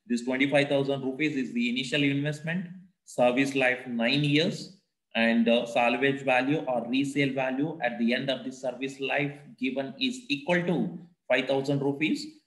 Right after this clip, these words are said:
and annual operating cost. Operating cost means repairing cost. This is the investment takes place every year for given period, that is equal to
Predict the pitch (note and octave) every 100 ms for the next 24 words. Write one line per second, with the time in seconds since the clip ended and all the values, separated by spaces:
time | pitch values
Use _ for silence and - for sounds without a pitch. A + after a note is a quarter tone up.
0 | - B2+ B2 - A#2+ C3 D3 D3 D3 C3
1 | B2+ C3+ C3+ C3+ C3+ B2+ G2+ - A#2 A#2
2 | C#3 C#3 C#3+ C#3+ D3 D3 D3+ D#3 G3 -
3 | - C3 B2+ B2+ C#3+ C#3 C#3 C3+ C3 G#2
4 | - - C3 C3+ C#3+ C#3 C3+ C3+ B2 B2+
5 | D3+ - E3 B2+ F#2+ - - _ - C#3
6 | C#3 - C#3 C3+ - B2+ B2+ C3 C#3+ C#3+
7 | C#3+ E3+ C#3+ G#2 - C3+ B2 - A#2+ B2
8 | B2+ E3+ D#3 A2 F2 A2+ - B2+ A#2 -
9 | C#3+ D#3+ E3 E3+ A#2+ F2+